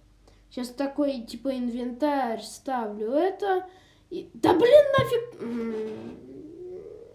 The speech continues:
Просто великолепно.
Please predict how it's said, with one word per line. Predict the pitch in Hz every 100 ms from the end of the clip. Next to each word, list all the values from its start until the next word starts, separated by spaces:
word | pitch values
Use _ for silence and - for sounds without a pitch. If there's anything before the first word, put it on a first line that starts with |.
| - 403 359 359 - - 415 427 - 440 - - 403 - _ _ _ _ _ _ - _ _ _ _ _ _ _ _ _ - - _ _ _ - - _ _ _ _ -
Просто | 294 311 311 - 285
великолепно. | 262 247 247 240 254 247 247 233 226 214 208 208